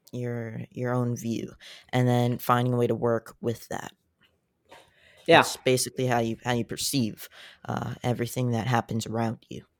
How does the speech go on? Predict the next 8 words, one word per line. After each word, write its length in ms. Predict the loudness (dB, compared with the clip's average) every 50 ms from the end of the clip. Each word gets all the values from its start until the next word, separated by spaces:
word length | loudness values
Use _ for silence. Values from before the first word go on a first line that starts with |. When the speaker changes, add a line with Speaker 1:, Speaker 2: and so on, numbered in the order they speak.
| _ 2
Speaker 1:
<clears throat> 220 | 4 4 4 4 0 -6 -18 -18 -18 -18 -12 -2 4
And 240 | 6 6 6 6 6
I'd 160 | 4 4 4
say 160 | 4 2 2 2
it's 120 | 4 6
also 380 | 6 6 6 6 6 4 6 8
that, 400 | 8 8 8 8 6 2 -2 _ -2
um, 560 | 0 2 4 4 2 2 2 0 0 -2 -4